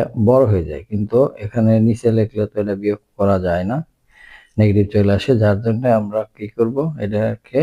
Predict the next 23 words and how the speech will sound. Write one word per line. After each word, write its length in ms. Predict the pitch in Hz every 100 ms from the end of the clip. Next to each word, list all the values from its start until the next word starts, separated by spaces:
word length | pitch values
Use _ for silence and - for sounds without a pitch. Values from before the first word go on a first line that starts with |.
| 196 - _ _ -
আর 160 | 92 95
যায় 200 | 95 104
না 100 | 113
যেহেতু, 340 | 113 110 113 156 160 -
ফলে 240 | 101 101
শূন্য, 340 | 101 - 101 104 160 - -
এখানে 280 | 110 104 98
একটা 260 | 90 - 139 190 -
শূন্য 260 | - 104 92
বসাবো, 400 | 87 82 - 117 165
এখানে 300 | 120 107 98 101
শূন্য 240 | 104 92 92
বসায় 380 | 95 - 120 156
তারপরে 380 | - 90 98 117
বিয়োগ 260 | 113 92 -
করলে 300 | - 101 165 - - - - - - - _ 98
একশো 280 | 85 - 98
পঁয়তাল্লিশ 560 | - 104 - 87 82 82 -
থাকে। 260 | 82 _ - - - - _ _ _ _ - - - - - - - - - _ -
যেহেতু 380 | 139 160 160 151 131 156 170 135 - - -
একশো 260 | 131 113 143
পঁয়তাল্লিশ 520 | 123 123 123 123 123 123
অবশিষ্ট, 460 | 120 120 - 101